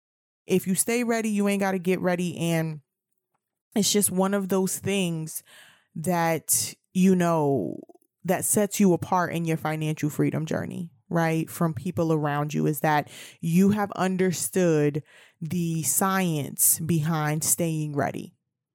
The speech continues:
right? Because it takes work, it takes discipline, it takes consistency, but you got it. You can do it. And so it's a new quarter, ladies and gentlemen. If y'all, if y'all out there, it's a new quarter. This is absolutely the best time,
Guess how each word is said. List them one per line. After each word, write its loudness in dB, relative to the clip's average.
right? -4
Because -2
it 0
takes 0
work, 2
it -2
takes 0
discipline, 0
it 0
takes -2
consistency, 0
but -4
you 4
got -2
it. -8
You 6
can 4
do 2
it. -10
And 0
so 4
it's 4
a 6
new 6
quarter, 2
ladies 0
and 4
gentlemen. 2
If 2
y'all, 2
if 2
y'all 2
out 2
there, 0
it's 2
a 0
new -2
quarter. -6
This 2
is -2
absolutely 2
the 4
best 0
time, 2